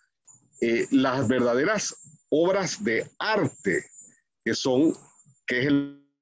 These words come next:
material precolombino de la provincia de Veraguas. O sea, yo,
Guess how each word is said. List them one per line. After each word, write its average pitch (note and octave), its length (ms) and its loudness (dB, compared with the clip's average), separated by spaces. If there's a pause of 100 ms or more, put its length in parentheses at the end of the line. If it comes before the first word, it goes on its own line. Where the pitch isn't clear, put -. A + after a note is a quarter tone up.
(480)
material B2 440 2
precolombino B2 580 0 (360)
de B2 340 -4 (240)
la A2 140 0
provincia D#3 380 0
de A#2 80 0
Veraguas. E2 480 -2
O F#2 40 -8
sea, G#2+ 140 -2
yo, A#2 80 2